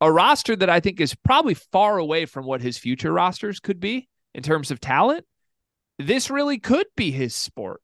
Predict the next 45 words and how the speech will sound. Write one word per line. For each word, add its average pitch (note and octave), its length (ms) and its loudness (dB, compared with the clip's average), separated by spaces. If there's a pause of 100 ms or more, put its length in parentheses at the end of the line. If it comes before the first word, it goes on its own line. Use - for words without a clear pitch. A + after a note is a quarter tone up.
(140)
in C3+ 140 0
a B2+ 40 0
year. A2+ 460 -2
And D3 100 4
I G3 120 4
don't B3+ 180 4
think B3 220 -4
we're G#3+ 200 2
overstepping G#3 1000 -4
to C#3 60 -6
say B3 280 -2
that. - 340 -12 (300)
Now, C#3 420 2 (380)
they F3 160 0
need G#3 180 -4
to F#3 300 6
sustain E3+ 480 -2
this G#3+ 200 -6
a A3 60 -4
little G#3+ 180 -2
bit. A3 320 -4
Like, B2+ 200 -6
there's C3+ 160 -4
definitely D3+ 500 -2
crash C3+ 400 -2
back C3+ 220 -2
down C3 160 -2
to A2 80 -4
earth A#2+ 200 -4
potential. D3 460 -6
They're B2+ 220 0
a A#2+ 40 -2
pick - 320 -2
'em A#2 200 -12 (360)
against B2 300 -2
Nebraska A#2+ 540 0
next G#2+ 300 -10
week, G#2 220 -4
which - 160 -8
is G#2+ 80 -8
crazy A2+ 400 0
'cause G#2+ 180 -4
Nebraska A2+ 500 -2
looked G#2+ 180 -10
horrible. B2+ 580 2